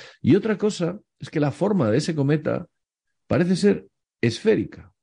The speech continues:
Esto es lo que han debido, eh, registrar, bueno, pues una serie de, de satélites japoneses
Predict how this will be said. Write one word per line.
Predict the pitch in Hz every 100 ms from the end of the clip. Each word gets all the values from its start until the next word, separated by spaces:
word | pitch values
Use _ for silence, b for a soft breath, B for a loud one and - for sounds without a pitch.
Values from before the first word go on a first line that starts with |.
| _
Esto | - 147 214
es | 185
lo | 165
que | - 143
han | 156
debido, | 151 160 160 147 117 - b b b b
eh, | - 98 98 92 92
registrar, | 95 - 98 - 127 156
bueno, | 123 120
pues | 95 104
una | 113
serie | 117 127 123
de, | 107 98 90 87
de | 85 85 85 80
satélites | 98 92 131 131 113
japoneses | 104 101 104 160 - - -